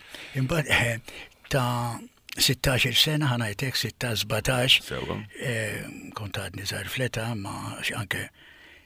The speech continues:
Speaker 1: kienet daqsxejn konfużjoni għal rettur fejn se jpoġġinu s-seminarju minore jew
Speaker 2: Sewa.
Speaker 1: seminarju maġġore,
Speaker 2: Mhm.
Speaker 1: bdejt il-filosofija.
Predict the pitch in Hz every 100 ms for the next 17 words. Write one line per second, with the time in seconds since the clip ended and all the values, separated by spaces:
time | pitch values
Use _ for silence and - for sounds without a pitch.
0 | _ _ - - 101 98 - 104 104 107
1 | 110 101 113 107 101 104 - 110 - 104
2 | - 101 107 98 95 104 101 92 - 98
3 | 104 95 98 98 107 95 87 82 - -
4 | - 80 - 110 107 101 127 127 120 117
5 | 120 156 87 85 131 175 - - 156 135
6 | 135 127 117 123 - 95 87 78